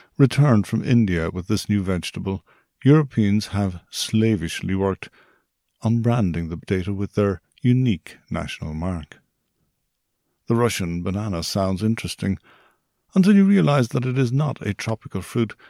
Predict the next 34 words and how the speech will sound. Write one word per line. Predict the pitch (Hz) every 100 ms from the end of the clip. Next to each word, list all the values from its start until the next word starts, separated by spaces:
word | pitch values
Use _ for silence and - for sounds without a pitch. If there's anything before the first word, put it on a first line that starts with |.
| _ _ _
but | 131
a | 127
noddly | 123 131 110 90 85
shaped | 82 - 82 - -
spud. | - - 110 87 - _ _ _ _ _ _ _ _ _ _
The | 92
King | - 90 - -
Edward | 107 80 73
is | 92
not | 98 87
only | 98 85 80
a |
cigar, | - 95 98 123 101 92 - _ _ _
but | 143
also | 165 160 - 156 139 _ _ - 175
a |
potato, | 175 214 190 92 78 _ _ _ _ _ _ _ _ _ -
determined | 143 175 160 127
to | 117 120
identify | 107 110 - 104 98
with | 101 -
its | -
country | - 104 85 - 85
of | 95
origin. | 113 107 87 82 - _ _ _ _ _ _ _ _ _
The | -
Duke | 120 113
of | 101
York | 120 117 104 - _ _ _
is | 127
another | 123 113 90
piece | - - 90 - -
of | 90 - -
chauvinism | - 110 110 95 82 85 78